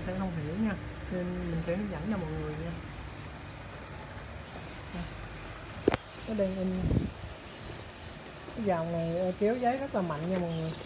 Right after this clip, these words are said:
Và in rất là, là ok luôn. Nè, nó đang in nè. Ừ. Đây là bình mực của nó. Máy nội địa như chúng ta được bảo hành ba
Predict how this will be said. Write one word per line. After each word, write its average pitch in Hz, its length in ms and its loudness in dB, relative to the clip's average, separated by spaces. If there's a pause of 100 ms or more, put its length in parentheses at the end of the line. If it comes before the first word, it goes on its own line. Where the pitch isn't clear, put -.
Và 170 100 0
in 190 240 4
rất 226 180 0
là, 196 80 4
là 160 540 0
ok 180 200 0
luôn. 185 180 2 (2500)
Nè, 165 160 -2
nó 185 60 2
đang 196 220 4
in 190 180 4
nè. 175 80 -2 (640)
Ừ. 190 60 -2 (840)
Đây 185 80 0
là 175 80 2
bình 160 180 0
mực 160 180 -6
của 180 60 -2
nó. 196 80 0 (2000)
Máy 233 180 4
nội 202 140 6
địa 170 80 4
như 160 160 6
chúng 202 340 4
ta 208 120 4
được 175 160 2
bảo 185 100 4
hành 190 200 0
ba 180 80 2